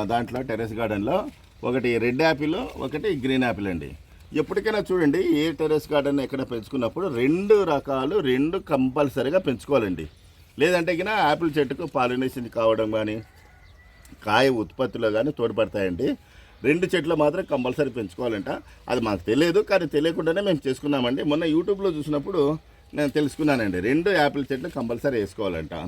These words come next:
మేము తెలియకుండానే వేసుకున్నాము. అది ఒకవేళ మీరు కూడా యాపిల్ చెట్లు పెంచుకోవాలనుకుంటే రెండు మాత్రం కంపల్సరీగా రెండు వెరైటీలు తెచ్చుకోండి. మా దాంట్లో మాత్రం రెడ్, గ్రీన్ రెండు ఉన్నాయండి.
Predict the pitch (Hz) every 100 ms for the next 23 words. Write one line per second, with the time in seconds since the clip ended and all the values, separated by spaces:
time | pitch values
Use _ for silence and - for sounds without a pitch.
0 | 120 156 - 156 160 151 147 196 135 -
1 | 110 90 85 85 120 151 - - - -
2 | - - - - 123 165 180 156 170 175
3 | 156 151 160 139 135 139 127 - 131 123
4 | 104 113 113 247 294 - - - 160 214
5 | 202 170 208 233 156 139 135 151 143 131
6 | 143 131 117 123 131 - 104 - 90 85
7 | 233 - - - 123 143 165 175 160 147
8 | 143 180 131 135 131 180 143 131 127 104
9 | 104 120 92 80 67 71